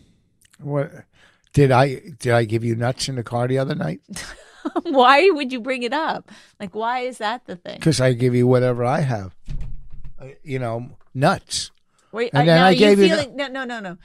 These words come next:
Speaker 1: And then
Speaker 2: Let's
Speaker 1: when I
Speaker 2: go
Speaker 1: give
Speaker 2: back
Speaker 1: you
Speaker 2: a second,
Speaker 1: nuts,
Speaker 2: 'cause I think this is a good,
Speaker 1: when I
Speaker 2: good
Speaker 1: give you
Speaker 2: time.
Speaker 1: nuts, you go, "That's it? That's all you giving me?"
Speaker 2: Well, you were, like, picking out nuts that you didn't want
Speaker 1: That's
Speaker 2: to
Speaker 1: not
Speaker 2: put
Speaker 1: true.
Speaker 2: in my
Speaker 1: I,
Speaker 2: hand.
Speaker 1: no, I wanted them all. If I didn't want 'em, why would I
Speaker 2: Well,
Speaker 1: have
Speaker 2: why
Speaker 1: bought
Speaker 2: were
Speaker 1: 'em?
Speaker 2: you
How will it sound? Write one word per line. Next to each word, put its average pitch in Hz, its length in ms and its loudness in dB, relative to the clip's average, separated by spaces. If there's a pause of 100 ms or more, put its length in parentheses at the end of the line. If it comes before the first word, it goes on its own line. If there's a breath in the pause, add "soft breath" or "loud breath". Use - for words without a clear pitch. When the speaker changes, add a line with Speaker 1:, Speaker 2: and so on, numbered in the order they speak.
Speaker 1:
And 160 100 4
then 180 180 4
Speaker 2:
Let's 185 100 4
Speaker 1:
when 180 80 6
I 175 80 8
Speaker 2:
go 160 60 6
Speaker 1:
give - 100 -4
Speaker 2:
back 165 60 6
Speaker 1:
you 170 80 8
Speaker 2:
a 170 40 4
second, 185 220 8
Speaker 1:
nuts, - 80 -6
Speaker 2:
'cause 233 100 -4
I 226 100 0
think 233 200 -8
this 226 160 -8
is 202 80 -12
a 202 40 -8
good, 185 260 -8
Speaker 1:
when 170 180 2
I 175 80 6
Speaker 2:
good 165 60 6
Speaker 1:
give 175 120 6
you 170 60 8
Speaker 2:
time. 170 60 2
Speaker 1:
nuts, 180 240 4
you 147 80 2
go, 123 180 4
"That's 113 380 0
it? 113 360 -4
That's 120 240 -6
all 131 100 0
you 131 120 0
giving 127 340 -4
me?" 165 240 -6 (160)
Speaker 2:
Well, 254 120 -6
you 269 180 -6
were, 339 160 -4
like, 330 280 -2 (120)
picking 349 460 -10
out 294 320 -8
nuts 269 300 -10
that 294 100 -12
you 262 100 -10
didn't 269 360 -10
want 254 540 -8
Speaker 1:
That's 185 180 -6
Speaker 2:
to 370 60 -4
Speaker 1:
not 349 80 0
Speaker 2:
put 311 80 -2
Speaker 1:
true. 415 100 4
Speaker 2:
in 349 60 2
my 302 60 6
Speaker 1:
I, 285 120 0
Speaker 2:
hand. 302 560 -4
Speaker 1:
no, 466 140 -6
I 277 140 0
wanted 196 300 2
them 214 160 0
all. 277 300 8
If 131 100 -2
I 175 140 0
didn't 208 220 0
want 226 280 -2
'em, 208 100 -6
why 190 140 0
would 214 160 2
I 220 80 0
Speaker 2:
Well, 226 80 2
Speaker 1:
have 214 100 0
Speaker 2:
why 311 200 4
Speaker 1:
bought 277 140 6
Speaker 2:
were 330 60 2
Speaker 1:
'em? 311 80 2
Speaker 2:
you 311 180 -4